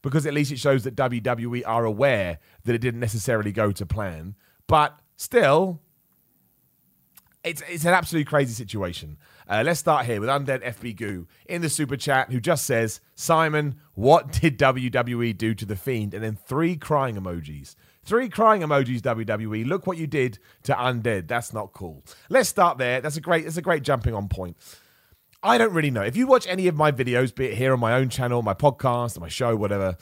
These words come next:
or my What Culture stuff, you will have known that I was quite passionate about making sure that Bray Wyatt won this match. As we found out, a lot of people were also very passionate about it.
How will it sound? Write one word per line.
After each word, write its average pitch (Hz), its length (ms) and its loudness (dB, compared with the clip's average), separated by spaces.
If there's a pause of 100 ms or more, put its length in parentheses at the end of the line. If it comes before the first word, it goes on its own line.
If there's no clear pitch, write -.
(180)
or 123 180 4
my 127 120 4
What 120 260 0
Culture 104 320 -4
stuff, 98 260 -4
you 214 140 -2
will 214 80 -2
have 196 100 -2
known 156 200 2
that 143 60 -2
I 135 40 0
was 139 80 0
quite 170 240 2
passionate 127 460 -4
about 120 240 -2
making 120 320 -4
sure 104 220 -2
that 101 100 -8
Bray 101 200 -2
Wyatt 95 340 -2
won 92 200 -6
this 92 180 -8
match. 92 260 -8
As 78 180 -16
we 82 80 -12
found 90 320 -8
out, 101 180 0
a 104 40 -4
lot 120 180 -4
of 113 100 -10
people 104 320 -8
were 139 160 -2
also 208 320 6
very 104 240 -2
passionate 98 440 -6
about 85 360 -10
it. 120 160 -10